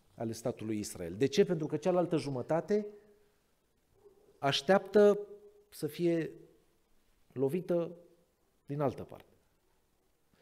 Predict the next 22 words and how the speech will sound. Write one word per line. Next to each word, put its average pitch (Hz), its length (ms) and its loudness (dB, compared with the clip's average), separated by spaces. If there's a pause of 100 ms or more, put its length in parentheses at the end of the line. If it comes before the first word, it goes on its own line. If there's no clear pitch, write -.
(580)
Au, 117 280 0
uh, 104 500 -2 (520)
război 104 560 -4
cumva 101 360 -4
declarat 101 540 -4
și - 140 -14
din 92 400 -10
nord, 156 320 0
dinspre 104 380 -8
Liban. 151 720 0 (1040)
Uh, 104 640 0 (2250)
ce - 140 -2
se 185 120 -2
întâmplă 170 300 0
acolo? 208 440 -4 (1400)
Probabil 127 320 -2
nu 127 80 -6
mai 120 160 -4
e 110 60 -2
secret - 460 -10
pentru 98 260 -10
nimeni. 151 360 -8